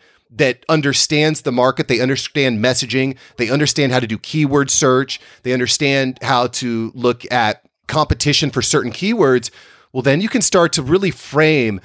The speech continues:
or even something as simple as colors, like we're both wearing our red shirts because red is more of an authoritative color and it's a more of a salesy color, right? If you're wearing blue, that's more calm and relaxed, right? So it's just kind of understanding some of these key marketing and human psychology aspects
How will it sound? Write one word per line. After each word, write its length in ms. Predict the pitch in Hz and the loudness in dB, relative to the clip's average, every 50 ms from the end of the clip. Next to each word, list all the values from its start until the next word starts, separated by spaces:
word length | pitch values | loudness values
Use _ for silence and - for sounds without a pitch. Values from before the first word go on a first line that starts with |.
| - - | -14 -4
or 160 | - 147 156 - | -2 -2 -2 -2
even 240 | 151 180 214 262 208 | -4 -4 -4 -2 -2
something 300 | - - 185 - 170 147 | 0 0 0 0 0 0
as 100 | 139 - | 0 0
simple 240 | 170 175 - 143 135 | 0 0 0 0 -2
as 80 | 123 | -2
colors, 340 | - - 135 190 196 117 - | 0 0 0 0 0 0 -2
like 160 | - 101 - | -4 -6 -6
we're 60 | 113 | -4
both 240 | 98 - 135 127 - | -2 0 0 0 0
wearing 180 | - 131 131 127 | 0 0 0 2
our 120 | 120 110 | 0 2
red 180 | - 131 131 127 | 2 2 0 0
shirts 340 | - - 202 190 165 165 - | 0 0 2 2 2 0 -4
because 380 | - 147 131 147 139 139 - - - - - - | -8 -4 -2 -2 0 -2 -2 -6 -12 -20 -20 -6
red 240 | 101 120 143 143 139 | -2 0 2 2 2
is 140 | 143 131 120 | 0 -2 0
more 160 | 120 123 131 | 0 0 0
of 80 | 120 | 0
an 80 | 127 110 - | -2 -2 -2
authoritative 880 | 113 107 - - 120 110 120 123 - - 147 190 214 185 151 127 117 | -4 -4 -2 -2 0 0 0 0 0 0 0 2 4 4 2 2 0
color 400 | - - 120 110 101 98 98 95 | -2 -2 -2 0 0 0 -2 -2
and 140 | 95 98 98 | -2 -2 -4
it's 220 | 110 113 107 - 151 | -4 -4 -4 -4 -2
a 20 | |
more 160 | 135 131 131 | 0 0 0
of 80 | 127 117 | 0 0
a 60 | 123 | 0
salesy 560 | 110 - - 160 165 175 180 170 143 143 117 | 0 2 2 2 4 4 4 2 2 0 -2
color, 260 | - 131 120 113 107 | -2 -2 -2 0 0
right? 180 | 104 107 120 131 | 0 0 0 0
If 140 | 139 120 123 | 0 0 -2
you're 80 | 127 | -2
wearing 320 | 120 131 131 131 127 120 110 | 0 2 2 2 2 0 -2
blue, 300 | - 135 180 208 196 180 | 0 0 2 2 2 2
that's 200 | 143 120 110 - | 2 0 -2 -2
more 140 | 120 117 113 | -6 -6 -6
calm 320 | - - 110 117 120 123 | -6 -4 -2 -2 0 0
and 100 | 123 117 | 0 0
relaxed, 360 | 113 117 147 143 117 110 - | 2 2 2 2 0 0 0
right? 160 | 139 139 - | -2 -2 0
So 180 | - 147 135 139 - - _ _ _ _ _ _ | 0 0 -2 -2 -4 -10 _ _ _ _ _ _
it's 140 | - 165 - | -8 -4 -2
just 160 | 302 - - | -2 -2 0
kind 140 | - 285 247 | 2 2 2
of 40 | 175 | 2
understanding 580 | 185 156 160 151 135 - - 147 147 147 147 - | 2 2 2 2 2 2 2 2 2 2 0 0
some 180 | - 151 135 | 0 0 0
of 40 | 123 | 0
these 140 | 123 120 - | -2 -4 -4
key 480 | - - 160 160 151 156 147 143 - - | -6 -6 -4 -2 -2 -2 -4 -6 -8 -6
marketing 600 | 127 117 110 120 127 131 127 147 139 135 135 135 | -2 0 2 2 2 2 0 -2 -2 -2 0 0
and 80 | 120 113 | -2 -2
human 300 | - 170 165 131 135 110 | -2 -2 0 0 0 0
psychology 640 | - - 120 120 - - 123 127 135 139 - 147 151 | -2 -2 -2 -4 -2 0 0 0 0 0 -2 -2 0
aspects 500 | 151 156 160 - - 202 190 190 - - | 0 0 0 0 -2 -2 -2 -2 -6 -10